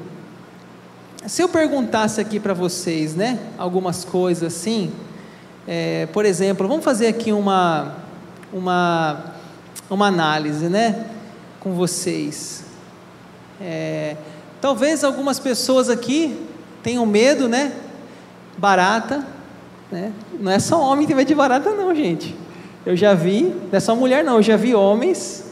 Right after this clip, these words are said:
que têm medo. Rato, né? Eu já vi pessoas que têm medo.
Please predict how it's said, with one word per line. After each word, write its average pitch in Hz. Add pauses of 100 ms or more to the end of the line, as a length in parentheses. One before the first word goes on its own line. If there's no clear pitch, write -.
(400)
que -
têm 220
medo. 330 (1400)
Rato, 247 (800)
né? 208 (520)
Eu 180
já 185
vi 190
pessoas 180
que -
têm 175
medo. 175